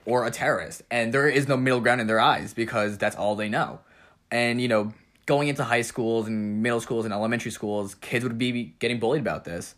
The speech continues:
You know, growing up, like, thank God, like, I didn't ever get bullied, you know, 'cause I was living in, in that little bubble, you could say, again.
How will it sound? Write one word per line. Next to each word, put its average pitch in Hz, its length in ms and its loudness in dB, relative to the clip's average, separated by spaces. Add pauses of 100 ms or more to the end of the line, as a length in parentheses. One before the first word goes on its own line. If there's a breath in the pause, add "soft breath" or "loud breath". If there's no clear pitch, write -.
(160)
You 127 60 -4
know, 110 220 0 (180)
growing 131 280 6
up, 113 180 4
like, 104 220 -2
thank 120 180 0
God, 110 200 4
like, 95 120 -2
I 110 120 4
didn't 101 260 -2 (140)
ever 95 160 -4
get 98 160 -4
bullied, 98 360 -6
you 110 80 -10
know, 90 160 -10
'cause 104 220 -10
I 107 60 -4
was 104 100 -6
living 104 140 -4
in, 104 260 -8 (240)
in 127 140 -2
that 104 180 0
little 110 160 0
bubble, 92 380 -6
you - 60 -10
could 92 120 -12
say, 92 180 -6
again. 98 320 -6